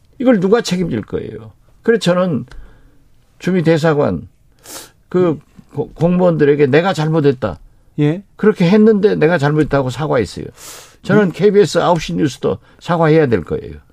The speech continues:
Speaker 2: 알겠습니다. 이 문제에 대해서는, 이 문제에 대해서는, 아, 이거 국감에서 좀 누구, 이게 인플레이션 감축법에 대해서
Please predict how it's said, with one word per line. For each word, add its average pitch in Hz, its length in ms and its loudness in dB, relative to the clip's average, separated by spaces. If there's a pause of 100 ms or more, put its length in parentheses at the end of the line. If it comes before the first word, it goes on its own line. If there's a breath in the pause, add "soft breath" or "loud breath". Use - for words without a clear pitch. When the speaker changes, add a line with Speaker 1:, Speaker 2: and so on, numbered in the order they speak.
(100)
Speaker 2:
알겠습니다. 123 480 -6 (120)
이 151 180 0
문제에 220 400 4
대해서는, 131 680 0
이 135 80 -2
문제에 180 320 -4
대해서는, 156 580 -2 (640 loud breath)
아, - 180 -6
이거 123 300 -6
국감에서 226 560 0
좀 117 420 -4
누구, 156 360 -4
이게 156 300 -2
인플레이션 185 560 0
감축법에 139 760 -2
대해서 120 460 -4